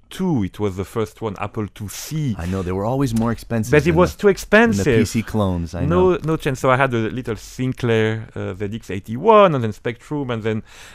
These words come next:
Speaker 1: I had an Auric One, if, a Commodore sixty-four, if that reminds
Speaker 2: I
Speaker 1: something.
Speaker 2: do remember the Commodore sixty-four,
Speaker 1: And,
Speaker 2: yeah.
Speaker 1: uh, and, uh,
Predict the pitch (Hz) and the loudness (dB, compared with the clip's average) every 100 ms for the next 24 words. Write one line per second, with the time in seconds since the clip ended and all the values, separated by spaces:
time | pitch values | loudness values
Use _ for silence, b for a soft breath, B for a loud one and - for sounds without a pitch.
0 | B 98 101 101 - 131 127 123 - 104 | B -4 0 -2 -2 0 2 0 -6 0
1 | 147 220 202 175 139 - - - 139 131 | 6 8 6 4 -4 -10 -14 -2 0 2
2 | 120 - 131 - 165 - 196 170 117 113 | -2 -4 -14 -10 -6 0 2 2 -2 -4
3 | 117 110 104 107 117 127 139 147 127 117 | -4 -2 0 2 2 2 0 0 0 0
4 | 117 110 104 117 113 117 - 120 139 110 | 0 -2 -4 -6 -8 -10 -10 -6 -4 -2
5 | 131 131 131 - 131 156 139 147 | 0 0 -2 -2 -2 4 6 6